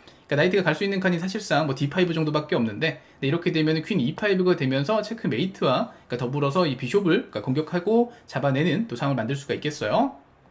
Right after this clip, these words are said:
자, 그렇다면 생각해 볼 수 있는 게 나이트가 들어왔을 때, 자, 그러면은 그냥 룩으로 때리고 나서 그 다음 이제 풀어가면 되지 않을까 싶은데, 근데 이 경우라 그러면, 그러니까 비룩이 와서, 그러니까 기물 하나 되찾는 형태로 또 이제 풀어갈 수 있는 요소가 있다고 합니다.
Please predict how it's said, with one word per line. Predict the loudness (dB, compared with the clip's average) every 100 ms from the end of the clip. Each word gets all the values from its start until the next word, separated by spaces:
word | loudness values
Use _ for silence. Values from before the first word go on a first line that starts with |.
| -20 -18 -18 -18 -16 -18 -10
자, | -6
그렇다면 | 0 0
생각해 | 2 0 2
볼 | 0
수 | 2
있는 | 4 6
게 | 6 4 4
나이트가 | 4 2 2 0 -2
들어왔을 | 2 4 4 2 0
때, | 0 0 -2 -6
자, | -4
그러면은 | 0 2 4 4 4
그냥 | 4 4 2
룩으로 | -2 -2 -2 0
때리고 | 2 2 2
나서 | 4 2 2 2 2 2
그 | 0
다음 | 2 4
이제 | 2
풀어가면 | 2 2 4 2 0
되지 | 0 0
않을까 | 0 0 -4
싶은데, | -4 -4 -2 -2 -4 -10 -4
근데 | -2
이 | 2
경우라 | 2 4 2
그러면, | 2 2 2 2 0
그러니까 | -4 -6
비룩이 | -4 -2 -2 -2 0
와서, | 2 2 4 4 4
그러니까 | -2 -12 -2
기물 | 0 4
하나 | 4 2
되찾는 | -2 0 0
형태로 | 0 0 2 2 0 -2
또 | -4
이제 | -2
풀어갈 | -2 0 0
수 | 0
있는 | 0 0 -2
요소가 | -2 -2 -4
있다고 | -2 -2 0
합니다. | -2 0 2 2 0